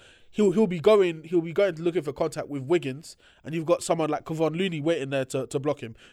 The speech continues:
Draymond Green's there to cause problems. I saw Steph steal the ball off him a couple of times, I think, as well. Like, like, the, the Warriors are doing it by committee. But I, I agree with you. I agree with you that,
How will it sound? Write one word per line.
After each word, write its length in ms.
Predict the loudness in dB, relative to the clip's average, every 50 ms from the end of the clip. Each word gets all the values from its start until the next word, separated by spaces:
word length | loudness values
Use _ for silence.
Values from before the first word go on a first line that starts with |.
| _ -4
Draymond 320 | -2 0 0 0 -2 -2 -2
Green's 300 | -2 0 0 -2 -2 -2
there 120 | -4 -4
to 120 | -4 -6
cause 180 | -6 -4 -4 -2
problems. 400 | -2 -2 -4 -2 -4 -8 -12 -14 -20 -20 -20 _ _ -6
I 60 | -2
saw 160 | 2 2 2
Steph 280 | 2 2 4 6 6 6
steal 200 | 4 2 2 2
the 60 | 2 2
ball 180 | 2 2 0
off 100 | 0 -2
him 80 | -6 -10
a 60 | -8
couple 180 | -6 -6 -6 -6
of 60 | -6
times, 180 | -6 -6 -6 -6
I 80 | -6
think, 220 | -6 -8 -10 -8 -8
as 100 | -6 -2
well. 180 | -2 -2 -2 0
Like, 300 | 0 -2 -2 -2 -4 -16 -20 -20 -20 -20 _ _ 0
like, 180 | 0 0 0 -2
the, 360 | -4 0 4 6 8 8 6 4
the 80 | 4 6
Warriors 300 | 8 10 10 10 8 6
are 60 | 4 2
doing 260 | 4 6 6 6 4
it 100 | 0 -2
by 160 | -2 -2 -2
committee. 400 | -2 -6 -10 -10 -10 -10 -12 -16 _ _
But 280 | 0 2 4 4 4 2 4
I, 80 | 4
I 40 | 4
agree 320 | 4 4 2 0 0 2 2
with 120 | 0 -2
you. 120 | -4 -12 -14 _ _ _ _ _ _ -2
I 100 | 2 2
agree 280 | 2 2 2 0 0 0
with 100 | 0 -2
you 100 | -4 -4
that, 200 | -4 -6 -6